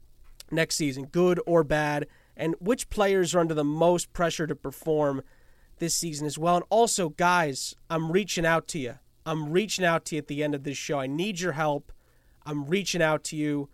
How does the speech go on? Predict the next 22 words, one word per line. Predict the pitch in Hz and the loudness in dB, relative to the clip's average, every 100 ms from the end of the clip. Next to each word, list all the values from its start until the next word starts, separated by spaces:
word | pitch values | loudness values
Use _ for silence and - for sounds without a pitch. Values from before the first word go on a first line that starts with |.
| _ _ _ _ _ | _ _ _ _ _
uh, | 143 147 - | -6 -4 -2
and | 156 | -2
I'm | 151 | -2
hoping | 151 180 170 | -2 0 0
you're | 147 | 0
gonna | 147 139 | 0 -2
help | 143 135 | -4 -6
me | 123 120 | -8 -10
out | 117 | -12
here. | - 123 | -14 -4
We'll | 165 | -2
see | 180 220 | -2 -2
how | 202 180 | 0 2
that | 170 165 | 4 2
works | 151 147 - | 2 0 -2
out. | 143 | -2
I'll | 143 | -2
get | 196 202 | -2 -2
to | 180 | 0
that | 170 151 | 0 2
later | 165 156 151 | 0 2 2
on | 151 147 | 2 2